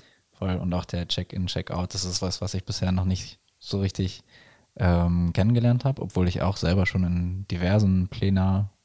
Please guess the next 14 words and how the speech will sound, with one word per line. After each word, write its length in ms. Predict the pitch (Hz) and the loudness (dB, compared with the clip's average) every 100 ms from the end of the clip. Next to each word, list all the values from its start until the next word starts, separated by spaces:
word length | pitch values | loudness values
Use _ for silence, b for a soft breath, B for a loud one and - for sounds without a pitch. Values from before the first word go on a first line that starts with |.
| _ | _
saß. 560 | - - 95 101 107 - B B B B B B | -8 -2 2 2 0 -6 B B B B B B
Und, 520 | - 90 87 85 87 - | -4 2 4 4 2 0
ähm, 540 | 90 85 85 92 104 - _ - | 0 0 0 -2 -6 -12 _ -2
das 140 | 92 | 4
ja 120 | 92 | 4
schon 240 | 85 101 95 | 6 6 6
so 80 | |
ist, 160 | 95 - | 4 2
dass 100 | 98 | 0
man 140 | 92 | 2
auch 180 | 78 90 | 4 4
mit 140 | 95 87 | 2 2
sehr 180 | 87 | 2
unterschiedlichen 760 | 87 98 98 - 92 92 90 92 | 4 4 2 2 0 0 0 -2